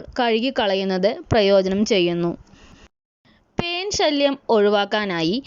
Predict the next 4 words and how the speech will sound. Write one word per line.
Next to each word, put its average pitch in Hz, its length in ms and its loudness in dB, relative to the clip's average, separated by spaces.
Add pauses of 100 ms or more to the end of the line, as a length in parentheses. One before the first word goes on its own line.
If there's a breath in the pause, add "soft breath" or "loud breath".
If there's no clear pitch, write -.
(340 loud breath)
വെണ്ടയ്ക്ക 302 520 2 (180)
കുറുകെ 277 400 4
മുറിച്ച് 196 480 2 (440 loud breath)
സ്വല്പം 330 440 0